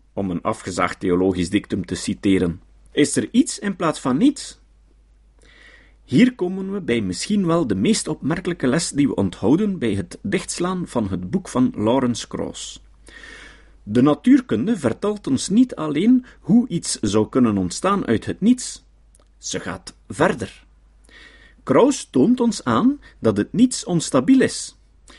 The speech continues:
Iets moet er bijna zeker uit tevoorschijn komen. Als ik Krauss goed begrijp, gebeurt dat de hele tijd.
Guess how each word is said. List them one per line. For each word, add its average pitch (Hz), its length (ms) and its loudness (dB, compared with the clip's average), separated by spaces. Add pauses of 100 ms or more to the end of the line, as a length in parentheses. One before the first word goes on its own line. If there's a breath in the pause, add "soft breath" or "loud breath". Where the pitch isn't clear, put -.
(140 soft breath)
Iets - 320 2
moet 147 240 -4
er 113 120 -4
bijna 123 260 2
zeker 220 420 -2
uit 208 200 -2
tevoorschijn 175 540 -2
komen. 87 360 -2 (680 loud breath)
Als 131 240 2
ik - 280 -2
Krauss 247 460 -2
goed 254 300 2
begrijp, 208 560 -2 (220 soft breath)
gebeurt 220 460 0
dat - 260 -6
de 220 140 -2
hele 254 300 4
tijd. 208 440 -4